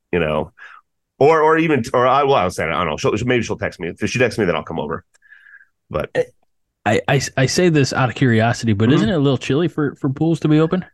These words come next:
Speaker 1: Yeah, well, not to, uh, to swim in them, yes.
Speaker 2: Okay, okay, but
Speaker 1: But
Speaker 2: to
Speaker 1: you
Speaker 2: prepare
Speaker 1: usually
Speaker 2: them?
Speaker 1: Yeah, usually you open 'em, um,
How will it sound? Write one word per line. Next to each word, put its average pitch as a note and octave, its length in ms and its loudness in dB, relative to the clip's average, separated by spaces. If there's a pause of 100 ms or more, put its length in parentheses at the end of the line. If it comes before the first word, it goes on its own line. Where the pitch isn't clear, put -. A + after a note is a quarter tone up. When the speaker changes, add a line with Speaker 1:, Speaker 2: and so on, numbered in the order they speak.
(320)
Speaker 1:
Yeah, F#3+ 200 4
well, A3+ 460 4
not G#3 380 2
to, F3+ 300 -2
uh, F3 120 2
to E3+ 200 2
swim C#4 380 2
in E3 100 2
them, A#2+ 200 2
yes. - 440 -4
Speaker 2:
Okay, A2 300 -2
okay, F#2 260 -8 (100)
but A2 120 0
Speaker 1:
But D#3+ 160 2
Speaker 2:
to D3 100 -6
Speaker 1:
you E3 80 0
Speaker 2:
prepare F#3 220 2
Speaker 1:
usually A#2 220 2
Speaker 2:
them? C3 280 2 (260)
Speaker 1:
Yeah, D3 260 4
usually C#3+ 580 2
you A#2 80 2
open A2+ 260 2
'em, A2 180 0
um, G#2+ 640 0